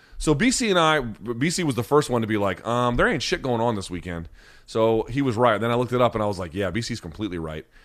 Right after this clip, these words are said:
So what we're gonna do, we're gonna try. We're gonna, we're gonna steal from the king and the sting, all right? Send us a video question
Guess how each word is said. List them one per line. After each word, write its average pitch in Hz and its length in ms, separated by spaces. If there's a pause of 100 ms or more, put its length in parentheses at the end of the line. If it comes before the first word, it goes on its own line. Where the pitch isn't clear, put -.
(520)
So - 180
what 175 220
we're 226 140
gonna 196 180
do, 147 320
we're 131 160
gonna 135 140
try. 101 560 (200)
We're 123 120
gonna, 143 280
we're 156 120
gonna 160 160
steal 165 420
from 131 180
the 104 80
king 165 300
and 135 100
the 110 60
sting, 101 460 (140)
all 98 80
right? 117 240 (1200)
Send 190 400
us - 380 (540)
a 123 80
video 151 540
question 120 640